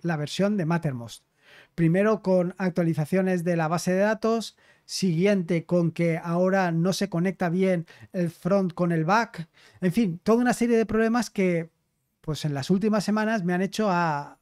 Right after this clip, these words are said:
básicamente, replantearme el uso de Mattermost. Y finalmente, pues, decidirme a cambiar a Matrix. A cambiar a Matrix en las mismas condiciones, es decir, eh, el bot y yo, única y exclusivamente.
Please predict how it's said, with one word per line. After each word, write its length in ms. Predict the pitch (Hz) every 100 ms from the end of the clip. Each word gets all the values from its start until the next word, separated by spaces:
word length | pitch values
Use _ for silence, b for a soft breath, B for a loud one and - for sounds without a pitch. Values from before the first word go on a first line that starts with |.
| _
básicamente, 600 | 175 160 202 190 208 202
replantearme 920 | 170 165 165 156 151 151 175 190 214 b b b
el 160 | 165 160
uso 220 | 190 226
de 100 | 160
Mattermost. 540 | 160 156 123 113 - _ _ _ _ _
Y 80 | 269
finalmente, 520 | 254 220 214 214 220
pues, 360 | 233 170 - - _ _
decidirme 560 | 165 160 170 185 196 214
a 280 | 185 208
cambiar 560 | 196 151 151 170 196 -
a 180 | - 156
Matrix. 640 | 139 156 - 104 - - _ _ b b b b
A 140 | 175
cambiar 400 | 170 170 190 220
a 40 | 220
Matrix 300 | 220 240 202
en 60 |
las 120 | 180
mismas 240 | 180 185 151
condiciones, 520 | 180 165 233 170 -
es 100 | 175
decir, 400 | 190 214 202 123 _ _ _ _ _ -
eh, 400 | 151 139 139 139
el 160 | 165 156
bot 320 | 208 247 - _
y 100 | 165
yo, 280 | 151 123 - _
única 300 | 196 196 180
y 40 | 170
exclusivamente. 800 | - 160 - 175 147 143 135